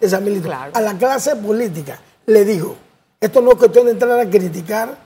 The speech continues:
Speaker 1: y a cuestionar por cuestionar. San Miguelito merece que todos sus hombres y mujeres, independientemente de qué partido estén,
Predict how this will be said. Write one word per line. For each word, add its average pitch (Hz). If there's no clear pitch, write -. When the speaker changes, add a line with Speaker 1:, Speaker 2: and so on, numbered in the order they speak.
Speaker 1:
y 226
a 185
cuestionar 185
por 214
cuestionar. 165
San 208
Miguelito 214
merece 202
que 214
todos 277
sus 220
hombres 240
y 196
mujeres, 208
independientemente 285
de 254
qué 277
partido 277
estén, 208